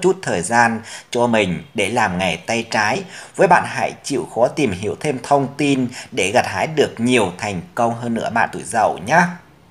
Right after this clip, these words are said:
Thêm vào đó, trong vận trình ngày thứ tư này với bạn tuổi Dậu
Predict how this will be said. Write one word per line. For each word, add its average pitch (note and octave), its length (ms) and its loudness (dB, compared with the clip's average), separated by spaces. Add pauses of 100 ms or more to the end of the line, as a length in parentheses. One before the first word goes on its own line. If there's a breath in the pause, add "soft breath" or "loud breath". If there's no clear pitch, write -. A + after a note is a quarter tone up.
(600 loud breath)
Thêm F3 160 6
vào C#3+ 160 8
đó, G#2+ 360 6 (180)
trong - 180 6
vận A#2+ 200 6
trình A2+ 180 -4
ngày G2+ 180 0
thứ D3+ 80 -4
tư D#3+ 280 0
này A2+ 220 2
với G#2 160 -2
bạn D#3 180 4
tuổi G2+ 80 -4
Dậu G#2+ 400 6